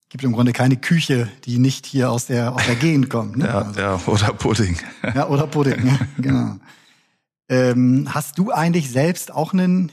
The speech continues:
Speaker 1: Lieblingsverein gehabt, so als, als, als Junge? Also, oder als, als Kind meinetwegen auch, du bist ja in Hessen,
Speaker 2: Ja.
Speaker 1: äh, aufgewachsen. Also die Eintracht liegt ja im Grunde nahe.
Speaker 2: Ja, aber das ist als Nordhesse eher,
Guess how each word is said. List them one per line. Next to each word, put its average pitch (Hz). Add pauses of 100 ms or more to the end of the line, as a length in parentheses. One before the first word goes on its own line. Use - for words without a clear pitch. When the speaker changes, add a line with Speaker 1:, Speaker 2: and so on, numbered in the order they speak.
Speaker 1:
Lieblingsverein 185
gehabt, 175
so 185
als, 165
als, -
als 151
Junge? 170
Also, 127
oder 120
als, 117
als -
Kind 170
meinetwegen 156
auch, 151
du 139
bist 143
ja 151
in 127
Hessen, 165 (140)
Speaker 2:
Ja. 95 (120)
Speaker 1:
äh, 139
aufgewachsen. 143
Also 123
die 123
Eintracht 139
liegt 151
ja 151
im 131
Grunde 139
nahe. 147 (360)
Speaker 2:
Ja, 104
aber 95
das 95
ist 98
als 92
Nordhesse 95
eher, 92